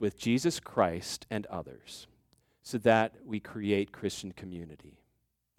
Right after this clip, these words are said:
In other words, what we're really saying is we're gonna walk the way of God's wisdom. Okay? We want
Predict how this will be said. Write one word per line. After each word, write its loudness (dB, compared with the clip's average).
In 8
other 12
words, 10
what 2
we're 4
really 8
saying 8
is 6
we're 0
gonna 2
walk 4
the -6
way 6
of 2
God's 0
wisdom. -12
Okay? 0
We 12
want 6